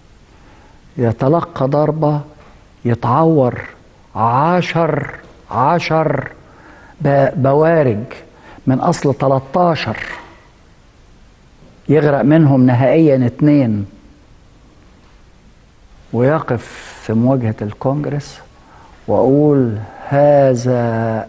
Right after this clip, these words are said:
اليوم الذي ليس له مثيل، سوف يذهبون إلى الجحيم وسوف ننتصر." هذا النوع من الزعماء هو أنور السادات، اللي هو كيسنجر في كتابه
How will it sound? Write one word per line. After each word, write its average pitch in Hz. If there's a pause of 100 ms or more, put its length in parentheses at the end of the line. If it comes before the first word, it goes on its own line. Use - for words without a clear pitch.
اليوم 127
الذي 127
ليس 139
له 123
مثيل، 120 (440)
سوف 127
يذهبون 127
إلى 123
الجحيم 117 (720)
وسوف 135
ننتصر." 131 (1600)
هذا 175
النوع 170
من 147
الزعماء 120 (1800)
هو 123
أنور 113
السادات، 104
اللي 185
هو 220 (580)
كيسنجر 160
في 120
كتابه 143